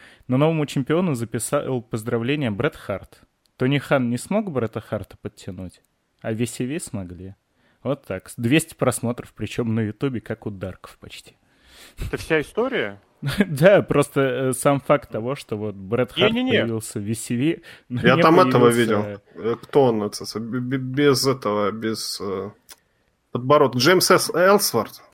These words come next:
Speaker 1: Да, Элсворт был, и второй еще был, который, э, Сэндоу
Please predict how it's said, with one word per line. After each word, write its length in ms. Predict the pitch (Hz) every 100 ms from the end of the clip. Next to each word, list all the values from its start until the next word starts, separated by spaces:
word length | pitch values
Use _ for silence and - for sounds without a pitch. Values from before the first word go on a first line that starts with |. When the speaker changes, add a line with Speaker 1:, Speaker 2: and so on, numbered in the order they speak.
| _ -
Speaker 1:
Да, 360 | 135 131 113
Элсворт 500 | 117 160 - 143 113
был, 360 | 107 113 113 110
и 320 | 123 120 113
второй 360 | - - 123 135
еще 200 | - 110
был, 200 | 117 113
который, 500 | 110 113 110 107 107
э, 320 | 117 107 104
Сэндоу 480 | - 117 101 101